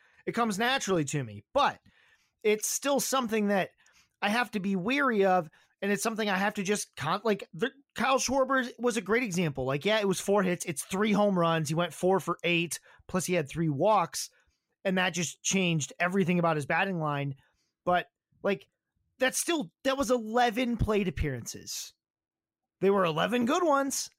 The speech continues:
but it was eleven plate appearances. To change your W R C plus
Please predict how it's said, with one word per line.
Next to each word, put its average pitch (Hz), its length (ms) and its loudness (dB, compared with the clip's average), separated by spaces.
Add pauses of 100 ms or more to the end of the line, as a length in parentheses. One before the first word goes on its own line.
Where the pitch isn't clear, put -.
(240)
but 202 100 2
it 208 40 4
was 185 160 2
eleven 202 680 0
plate 220 260 2
appearances. - 640 -6 (760)
To 226 140 2
change 233 360 2
your 233 100 4
W 254 380 0
R 277 180 2
C 277 220 -2
plus 208 580 -2